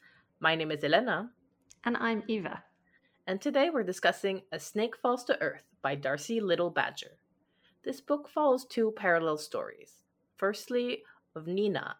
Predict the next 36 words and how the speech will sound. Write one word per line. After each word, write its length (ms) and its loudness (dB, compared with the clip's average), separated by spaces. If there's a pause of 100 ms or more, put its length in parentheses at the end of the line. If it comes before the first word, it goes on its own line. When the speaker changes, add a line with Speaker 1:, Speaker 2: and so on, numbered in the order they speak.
Speaker 1:
a 100 2
Lipan 400 0
girl 260 -2
living 460 -2
in 220 -2
the 80 -2
human 400 -2
world, 420 -10
and 160 -6
secondly, 640 -4
of 220 -4
Oli, 420 0 (320)
a 60 -10
shape-shifting 760 2
cottonmouth 560 0
snake 480 -14
living 400 2
in 100 -2
the 100 -4
reflecting 520 0
world 260 -2
of 120 -4
spirits 580 -14
and 160 -4
monsters. 640 -4 (760)
Both 240 6
Nina 300 0
and 160 2
Oli 480 2
are 120 2
facing 380 0
crises 680 0
in 120 -4
their 100 -2
respective 560 -8
worlds. 560 -4